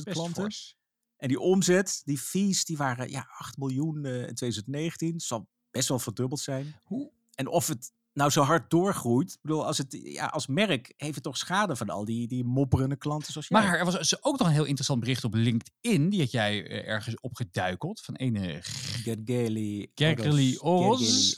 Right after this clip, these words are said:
Speaker 2: een, een Hongaar,
Speaker 1: Hongaar.
Speaker 2: denk ik.
Speaker 1: Ehm,
Speaker 2: Ja.
Speaker 1: programmeur bij heel veel bekende, heel veel bekende bedrijven. En die had wel een hele, eh, goede analyse. Wat schreef hij?
Speaker 2: Nou, het interessantste was, ehm, dat, eh, eh,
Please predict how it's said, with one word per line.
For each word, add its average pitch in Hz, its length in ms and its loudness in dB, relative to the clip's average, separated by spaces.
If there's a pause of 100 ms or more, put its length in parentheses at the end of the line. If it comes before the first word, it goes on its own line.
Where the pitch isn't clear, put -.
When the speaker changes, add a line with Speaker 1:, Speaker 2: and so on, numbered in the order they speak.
(100)
Speaker 2:
een, - 120 -14
een 104 60 -12
Hongaar, 147 380 4
Speaker 1:
Hongaar. 127 80 4
Speaker 2:
denk 104 180 2
ik. 92 140 -6 (540)
Speaker 1:
Ehm, 190 720 4 (120)
Speaker 2:
Ja. 127 160 -2 (220)
Speaker 1:
programmeur 151 440 4
bij 156 120 2
heel 160 200 2
veel 147 140 2
bekende, 123 360 2 (160)
heel 101 240 0
veel 139 80 2
bekende 107 260 -2
bedrijven. 107 420 -2
En - 60 -6
die 170 100 0
had 180 100 0
wel 190 100 0
een 170 60 0
hele, 214 500 0
eh, 180 280 -2
goede 220 240 0
analyse. 165 400 2
Wat 151 120 2
schreef 185 240 -2
hij? 185 300 0 (300)
Speaker 2:
Nou, 180 180 2
het - 100 -4
interessantste 220 540 0
was, 214 380 0 (180)
ehm, 151 340 -4 (720)
dat, 160 340 0
eh, 123 260 -4
eh, 120 60 -6